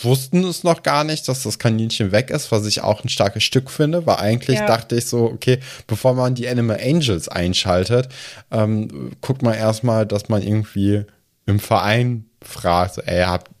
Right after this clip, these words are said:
Speaker 1: hat einer den vielleicht irgendwo hingetan oder so?" Also man muss ja nicht direkt von Diebstahl ausgehen. Man könnte ja auch sagen, hat einer
Speaker 2: Aber
Speaker 1: den
Speaker 2: wo soll
Speaker 1: irgendwie
Speaker 2: die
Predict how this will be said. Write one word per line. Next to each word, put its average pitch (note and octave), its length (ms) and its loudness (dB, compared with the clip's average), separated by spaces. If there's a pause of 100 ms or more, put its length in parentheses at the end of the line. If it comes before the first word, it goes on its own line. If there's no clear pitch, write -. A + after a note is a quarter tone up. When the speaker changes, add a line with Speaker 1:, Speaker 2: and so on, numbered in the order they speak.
Speaker 1:
hat E2+ 240 -2
einer F2 260 2
den F2+ 220 -2
vielleicht - 560 -2
irgendwo G2 240 -2
hingetan B2 640 0
oder A#2+ 240 0
so?" C3+ 520 -2 (360)
Also F2 140 -6
man F2+ 180 2
muss G#2 140 0
ja A2+ 80 4
nicht G2 220 0
direkt G2+ 180 0
von F#2 180 -4
Diebstahl G#2 480 0
ausgehen. F2+ 500 0 (340)
Man F#2 80 -10
könnte G#2 180 2
ja G2+ 120 2
auch F#2 140 0
sagen, F#2+ 280 0 (360)
hat - 140 -2
einer G2+ 240 2
Speaker 2:
Aber B3 160 4
Speaker 1:
den - 140 2
Speaker 2:
wo - 40 6
soll A3+ 220 2
Speaker 1:
irgendwie - 200 0
Speaker 2:
die A3+ 40 -14